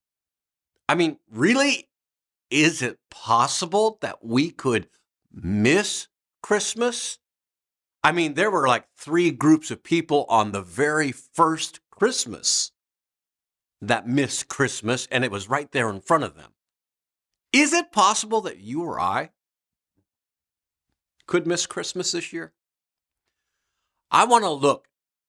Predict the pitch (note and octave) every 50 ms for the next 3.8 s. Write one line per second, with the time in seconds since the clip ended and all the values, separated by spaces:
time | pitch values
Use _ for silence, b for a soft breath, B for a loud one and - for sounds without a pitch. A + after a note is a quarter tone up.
0 | _ _ - C3 C3+ - - - D3 C#3 A#2 G#2+ A#2 A2 - - G2+ - - F#2+
1 | - _ _ _ _ _ _ _ _ _ _ - G#2+ G#2+ G#2 - A#2 A2+ A2+ A#2+
2 | B2 _ _ _ _ _ _ _ _ _ _ _ _ _ _ _ _ - - -
3 | - D4 C#4 - - _ - D3 B2+ - - G#2+ F#2 F2 F2+